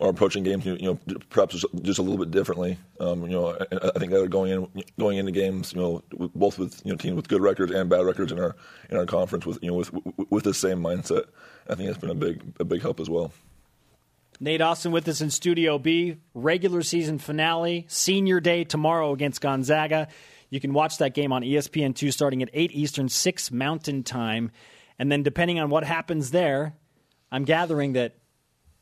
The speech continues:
Speaker 2: if B Y U is celebrating a win, you will be watching very closely what happens between San Francisco and Saint Mary's.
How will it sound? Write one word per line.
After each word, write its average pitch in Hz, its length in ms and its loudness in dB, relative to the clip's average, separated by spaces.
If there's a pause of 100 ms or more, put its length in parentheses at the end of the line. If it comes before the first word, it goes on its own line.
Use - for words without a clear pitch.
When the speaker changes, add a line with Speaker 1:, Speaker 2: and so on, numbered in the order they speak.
(120)
Speaker 2:
if 131 160 -6
B 151 120 4
Y 151 120 4
U 151 60 -2
is 151 100 -2
celebrating 147 460 2
a 131 40 0
win, 135 200 2
you 131 180 2
will 147 100 4
be 139 100 8
watching 135 420 2
very 139 200 4
closely 143 440 0
what 117 140 2
happens 120 360 0
between 117 320 -4
San 123 240 -2
Francisco 117 560 -2
and 107 140 -4
Saint 101 180 -4
Mary's. 113 520 -4